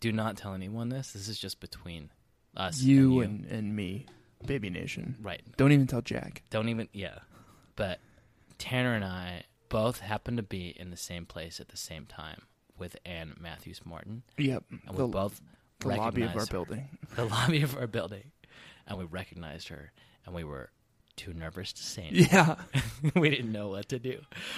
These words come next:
Speaker 1: I just, like, I got down from the elevator first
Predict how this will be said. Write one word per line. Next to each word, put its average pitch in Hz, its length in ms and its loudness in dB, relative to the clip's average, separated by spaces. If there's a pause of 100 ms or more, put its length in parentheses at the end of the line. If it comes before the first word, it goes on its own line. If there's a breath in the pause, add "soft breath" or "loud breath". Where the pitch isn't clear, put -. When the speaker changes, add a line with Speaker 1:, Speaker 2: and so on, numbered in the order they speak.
(100)
Speaker 1:
I 139 140 8
just, 165 180 6
like, 147 220 8 (240 loud breath)
I 139 100 10
got 147 180 10
down 139 320 6
from 131 180 0
the 107 100 2
elevator 123 440 4
first 110 500 -2